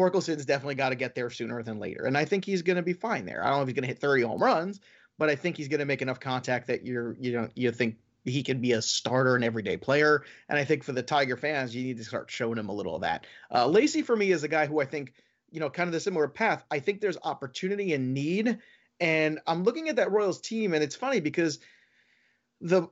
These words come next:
top of that order is not bad. <laughs> I mean, you've got Whit Merrifield and Soler and Hunter Dozier, and you've got some talent there at the top. It's just a matter of, do you look at the pitching staff, and it's,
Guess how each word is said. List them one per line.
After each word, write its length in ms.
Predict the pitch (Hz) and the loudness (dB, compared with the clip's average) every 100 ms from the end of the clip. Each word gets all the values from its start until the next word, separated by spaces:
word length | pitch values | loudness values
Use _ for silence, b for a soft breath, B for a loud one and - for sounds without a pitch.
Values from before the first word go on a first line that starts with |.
| - | -10
top 280 | - 320 359 | 0 2 4
of 60 | 302 | 6
that 180 | 180 156 | 4 4
order 300 | 190 262 139 | 2 4 0
is 120 | 131 | -2
not 240 | 165 160 | -6 -4
bad. 440 | 151 175 277 - - 117 | 0 0 -2 -10 -16 -8
<laughs> 60 | 131 | -4
I 40 | |
mean, 160 | 190 185 | -2 0
you've 100 | 226 | 2
got 220 | 254 175 | 0 4
Whit 180 | 208 160 | 0 2
Merrifield 480 | 156 180 175 240 196 | 0 0 0 -4 -4
and 120 | 135 | -6
Soler 500 | 139 113 131 180 233 | -4 -2 2 2 2
and 100 | 131 | -2
Hunter 180 | 123 117 | -4 -4
Dozier, 480 | 123 120 196 277 247 | 0 0 0 0 -2
and 80 | |
you've 100 | 139 | 0
got 200 | 139 165 | 0 0
some 140 | 214 202 | 0 -2
talent 380 | - 269 415 - | 0 0 0 2
there 200 | 135 123 | 2 2
at 100 | 117 | -2
the 80 | |
top. 320 | 104 104 113 143 | -6 -2 -2 -2
It's 100 | 139 | -2
just 180 | 180 175 | -2 0
a 40 | |
matter 240 | 165 160 | 4 6
of, 120 | 151 131 | 4 4
do 60 | |
you 60 | 135 | -2
look 120 | 135 | -2
at 80 | 127 | -4
the 60 | |
pitching 260 | 123 220 311 | -2 -2 -4
staff, 300 | 120 120 123 | -4 -4 -2
and 80 | 123 | -4
it's, 200 | 117 | -4